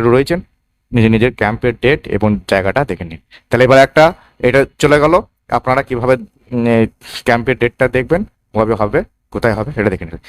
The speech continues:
এবার একটা জিনিস দেখাচ্ছি, এই ক্যাম্প, উম, দুয়ারে ক্যাম্পে আপনি কি কি স্কিমের under-এ আপনি কাজ করতে পারবেন। এই একটা দেখতে পাচ্ছেন, এর জন্য আপনার কি হবে, প্রথমে এই দিকে দেখতে পাচ্ছেন, এখানে সবই দিয়ে দিয়েছে, কন্ট্রোল রুম দিয়ে দিয়েছে, হেল্পলাইন নাম্বার দিয়ে দিয়েছে সবই। তাহলে এই জন্য আপনার এখানে know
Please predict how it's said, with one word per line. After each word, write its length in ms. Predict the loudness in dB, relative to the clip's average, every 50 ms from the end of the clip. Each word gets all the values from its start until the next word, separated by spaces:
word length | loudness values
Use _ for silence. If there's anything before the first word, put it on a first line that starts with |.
| -8 _
এবার 120 | 2 2 2
একটা 180 | 4 2 0
জিনিস 180 | -2 0 -2 0
দেখাচ্ছি, 300 | -2 0 0 0 0 0
এই 180 | 0 0 0 0
ক্যাম্প, 260 | 0 0 0 0 0 0
উম, 280 | 0 0 2 2 2 4 6
দুয়ারে 200 | 6 6 6 4
ক্যাম্পে 300 | 2 0 0 2 2 2
আপনি 220 | 2 2 2 -2 -6
কি 180 | -4 _ -4 -4
কি 160 | 0 0 0 0 0 -4 _ -20 -20 _ _ _ _ _ _ _ _ -4 -2
স্কিমের 460 | -2 -4 -4 -2 -4 0 2 2 2 0 -2 _ 0 0
under-এ 260 | 2 2 4 4 6
আপনি 280 | 6 4 4 0 -4 -4 -4 -6 -10 _ _ _ _ -4 _
কাজ 140 | 2 2 4
করতে 240 | 2 -2 0 0 0
পারবেন। 260 | 0 0 0 0 -4 -8 -10 _ _ _ _ _ _ _
এই 100 | 4 4
একটা 200 | 4 4 4 0
দেখতে 260 | -4 -4 -8 -4 -2 -2
পাচ্ছেন, 320 | -2 -2 -2 -6 -6 -6 -8 -10 _ _ _ 0
এর 140 | 0 2 4
জন্য 160 | 2 4 4 4
আপনার 260 | 2 2 0 -6 -6
কি 140 | -2 0 2
হবে, 160 | 4 4 4 2
প্রথমে 320 | 2 0 -2 0 0 0 2
এই 120 | 2 2 2
দিকে 140 | 2 0 0
দেখতে 220 | -2 -4 -2 0 0
পাচ্ছেন, 260 | 0 0 -2 -6 -6 -6 _ _ _ _ _ _ _ _ _ _ _ _ -20 -12 -4
এখানে 140 | 0 0 2
সবই 260 | 6 4 6 6 6
দিয়ে 140 | 6 6 6
দিয়েছে, 220 | 6 4 2 2
কন্ট্রোল 300 | 0 0 2 4 4 4
রুম 140 | 4 2 0 0
দিয়ে 100 | 0 0
দিয়েছে, 200 | 0 0 -2 0
হেল্পলাইন 400 | -2 -2 -2 -2 -2 -2 -2 -2 -6 -12 -16 -20 -20 -20 -8 -2
নাম্বার 300 | 0 0 2 2 0 0 0
দিয়ে 120 | 0 0
দিয়েছে 180 | 0 -2 -2 -2 -2
সবই। 160 | -2 -2 -6 -8 -10 -20 -20 _
তাহলে 140 | 2 4 4
এই 80 | 6 4
জন্য 140 | 4 2 2
আপনার 160 | 2 2 0
এখানে 180 | 0 0 2 4 4
know 120 | 6 6